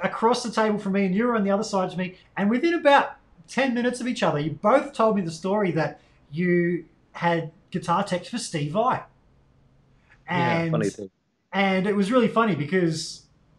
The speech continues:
Speaker 1: when you went to tell me, I'm thinking, "Man, you, you just told me this ten minutes ago." And then I thought,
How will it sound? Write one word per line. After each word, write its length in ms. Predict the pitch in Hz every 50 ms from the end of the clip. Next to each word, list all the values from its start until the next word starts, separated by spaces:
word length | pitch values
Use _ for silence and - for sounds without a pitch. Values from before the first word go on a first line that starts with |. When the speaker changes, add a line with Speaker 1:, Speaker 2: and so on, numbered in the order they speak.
| _ _ -
Speaker 1:
when 200 | 175 185 190 180
you 100 | 196 220
went 120 | 240 180
to 60 | 175
tell 140 | - 185 175
me, 80 | 160 170
I'm 80 | 170 170
thinking, 340 | - 190 185 170 139 117 - - _ _ _ _ _ _ _ _ _ _ _ _ _ _ _ _ _ _ _ _ _ _ _ _ -
"Man, 160 | - 156 165 180
you, 60 | 170
you 120 | 175 165 180
just 140 | 220 -
told 140 | - 196 208 196
me 40 |
this 140 | 151 135 -
ten 140 | - 165 143
minutes 180 | 156 202 - -
ago." 140 | 131 131 113
And 120 | 120 127 147
then 60 | 151
I 40 | 143
thought, 280 | 139 143 131 - -